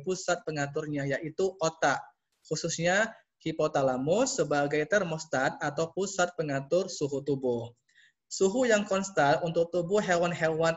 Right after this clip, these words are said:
endoterm biasanya terdapat di antara tiga puluh lima sampai empat puluh derajat Celcius.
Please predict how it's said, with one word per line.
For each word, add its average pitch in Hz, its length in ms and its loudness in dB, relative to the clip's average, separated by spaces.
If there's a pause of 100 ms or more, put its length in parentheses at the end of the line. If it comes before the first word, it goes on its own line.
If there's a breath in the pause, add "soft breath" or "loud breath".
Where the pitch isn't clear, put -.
endoterm 160 560 -2
biasanya 143 400 -2
terdapat 147 480 0
di 160 240 -4
antara 147 480 0 (400 loud breath)
tiga 151 300 0
puluh 147 180 -2
lima 165 320 0
sampai 147 560 -2
empat 147 400 -6
puluh 160 480 -2
derajat 139 560 -2
Celcius. 135 720 -2